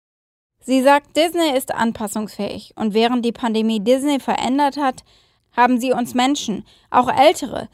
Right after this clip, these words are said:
erfolgreich an Streaming gewöhnt. Und deswegen wird das Unternehmen überleben. But how much do these parks actually contribute to this Disney myth, um, and to Disney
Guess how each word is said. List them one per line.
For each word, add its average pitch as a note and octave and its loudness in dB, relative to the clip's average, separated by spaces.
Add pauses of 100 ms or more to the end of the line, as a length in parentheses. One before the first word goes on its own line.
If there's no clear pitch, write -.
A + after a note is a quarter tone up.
(180)
erfolgreich B3+ 2
an A3 -4
Streaming G#3+ -2
gewöhnt. - -12 (480)
Und A#3 0
deswegen C#4+ 2
wird B3+ 0
das A#3+ -6
Unternehmen A3 -2
überleben. G3 -2 (920)
But A#3 -4
how D#4 2
much C#4+ 0
do B3+ 0
these A#3+ -2
parks A3+ 0
actually G#3+ -4
contribute G3+ -4
to G3 -2
this - -6 (120)
Disney G#3 -4
myth, G3+ -2 (180)
um, G3 -6
and G3+ -6
to G#3+ -6
Disney G#3 -2